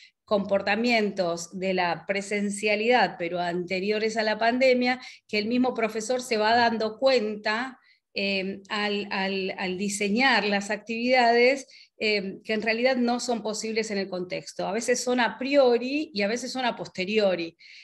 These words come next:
eh, pero las comenta con, con mucha libertad y eso es sumamente interesante.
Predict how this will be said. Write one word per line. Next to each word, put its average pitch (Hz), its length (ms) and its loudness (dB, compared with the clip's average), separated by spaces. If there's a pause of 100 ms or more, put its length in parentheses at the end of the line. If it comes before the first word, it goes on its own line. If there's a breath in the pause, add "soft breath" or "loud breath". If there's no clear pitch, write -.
(140 loud breath)
eh, 208 260 2
pero 202 140 -4
las 208 160 -4
comenta 247 400 -2
con, 220 260 2
con 196 180 -4
mucha 214 300 -2
libertad 180 760 -2
y 185 180 -6
eso 202 300 -4
es 196 120 -6
sumamente 202 560 -2
interesante. 180 1300 -4